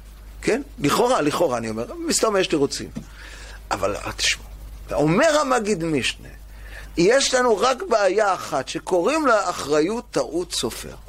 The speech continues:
כשאני אומר ששטר שלא כתוב בו אחריות נכסים, הנכסים משועבדים, כלל אחריות טעות סופר, הפשט הוא ככה.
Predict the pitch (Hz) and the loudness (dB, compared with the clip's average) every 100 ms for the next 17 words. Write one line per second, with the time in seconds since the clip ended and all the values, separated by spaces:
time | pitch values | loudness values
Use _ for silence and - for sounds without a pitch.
0 | - - - - - - - - - - | -18 -18 -20 -18 -18 -18 -16 -14 -12 -6
1 | - - 226 247 226 311 311 247 202 226 | -2 2 4 4 4 4 4 4 2 2
2 | 185 175 151 - 175 180 - 143 127 156 | 2 -2 -2 2 2 2 2 2 2 0
3 | 151 147 131 117 127 139 117 107 127 127 | 0 0 0 0 -2 -2 -6 -4 -4 -2
4 | 110 113 110 151 147 - 117 107 135 127 | -2 -4 -2 0 2 2 2 2 2 0
5 | - 110 123 120 107 123 156 120 - 101 | -2 0 0 0 0 0 2 0 0 -4
6 | - 151 - - - - 151 165 - 156 | -2 -4 -4 -8 -4 0 0 -2 -6 -8
7 | - | -8